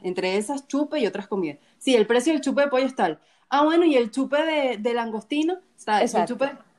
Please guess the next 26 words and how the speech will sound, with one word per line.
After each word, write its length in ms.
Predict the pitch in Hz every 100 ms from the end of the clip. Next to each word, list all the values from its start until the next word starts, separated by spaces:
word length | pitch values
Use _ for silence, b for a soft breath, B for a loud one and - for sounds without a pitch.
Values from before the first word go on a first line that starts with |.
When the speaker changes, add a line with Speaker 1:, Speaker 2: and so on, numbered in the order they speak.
| _ _ _ _ _ _ -
Speaker 1:
Ah, 260 | 175 170 -
para 300 | 165 151 147
mí 160 | 170
en 100 | 240
un 180 | 285 262
post 320 | 208 226 269
eso 220 | 185 202
es 80 | 208
innecesario. 840 | 226 233 233 208 139 - 160 139 -
O 60 | -
sea, 160 | - _
esa 320 | 202 214 285
conversación 760 | 277 196 156 147 - 185 214 - _ _
la 180 | 170 160
podemos 300 | 156 175 196
tener 260 | 170 151 160
en 80 |
otro 260 | 185 185 196
canal. 380 | 151 143 165 147
O 20 |
sea, 120 | 151 170
te 60 |
estoy 220 | 180 214
pidiendo 440 | 214 277 269 269 269
es 80 | 277
que 240 | 269 247